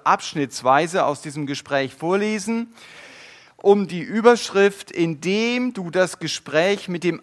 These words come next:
Einzelnen suchst." Das fällt bei Jesus auf in Johannes vier. Er sucht das Gespräch mit dem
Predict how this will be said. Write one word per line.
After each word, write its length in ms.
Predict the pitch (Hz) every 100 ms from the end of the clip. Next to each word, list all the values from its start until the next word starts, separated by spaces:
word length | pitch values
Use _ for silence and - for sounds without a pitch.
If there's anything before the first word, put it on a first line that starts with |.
| -
Einzelnen 840 | 156 185 220 226 - 208 202 196
suchst." 640 | 160 160 117 - - - -
Das 380 | - 180 208 -
fällt 440 | - 185 190 190 -
bei 180 | 165
Jesus 500 | 160 147 160 151 -
auf 480 | - 127 139 117 - -
in 240 | 160 170
Johannes 560 | 170 151 151 147 147 -
vier. 500 | - 170 196 202 208 - - _
Er 380 | 175 185 208 208
sucht 460 | - 190 208 - 175
das 240 | 160 -
Gespräch 800 | 143 - - 135 147 180 185 -
mit 420 | 165 - - -
dem 320 | 190 214 214